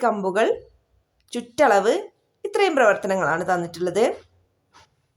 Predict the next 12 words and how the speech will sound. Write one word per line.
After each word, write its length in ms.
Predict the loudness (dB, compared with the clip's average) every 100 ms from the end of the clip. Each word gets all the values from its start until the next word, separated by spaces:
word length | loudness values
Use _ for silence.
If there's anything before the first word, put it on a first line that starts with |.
| _ -14 -2
തന്നിരിക്കുന്ന 460 | 0 2 0 0 -2
ചതുരത്തിനകത്തെ 920 | 0 0 2 2 2 0 0 0 -2
കുത്തുകൾ 480 | -2 -4 -2 0 2
യോജിപ്പിച്ച് 680 | 2 0 -2 -6 -2 -2 -2 -8 -10 0
പാറ്റേൺ 520 | 2 4 4 2 2
പൂർത്തിയാക്കൂ. 720 | 0 -2 0 0 0 -2 -4 -8 _
ഇതുപോലെ 480 | -4 -2 2 2 2
കുത്തുകളിട്ട് 640 | 2 0 2 2 2 2
അവ 160 | 0 2
യോജിപ്പിച്ച് 640 | 2 2 0 -4 -8 -10 -6
പുതിയ 240 | -4 0
പാറ്റേൺ 580 | 0 2 0 0 -2 -2